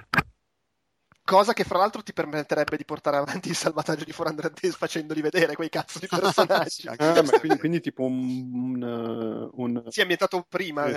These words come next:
Speaker 1: eh,
Speaker 3: sì, sì. Un, un, un coso, un, un pro-, un prologo.
Speaker 1: Un prequel,
Speaker 3: Un prequel.
Speaker 1: midquel,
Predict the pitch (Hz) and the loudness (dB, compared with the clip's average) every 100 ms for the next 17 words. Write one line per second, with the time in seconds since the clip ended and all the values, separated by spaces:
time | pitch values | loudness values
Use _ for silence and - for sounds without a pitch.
0 | 143 123 151 151 147 _ _ _ 135 135 | -4 -8 -12 -12 -14 _ _ _ 0 2
1 | 135 131 123 - 131 117 135 120 113 117 | 2 2 0 -2 -8 -2 0 0 0 -4
2 | 113 120 120 107 120 120 113 110 110 110 | -6 -8 -10 -8 2 4 6 4 0 -6
3 | 139 110 113 110 110 113 131 - _ _ | -4 2 2 2 -2 -6 -10 -18 _ _
4 | _ _ 175 165 160 160 - 175 202 196 | _ _ -20 -20 -20 -18 -10 2 4 4
5 | 185 117 117 190 123 - 175 170 | 6 6 4 2 -8 -2 2 2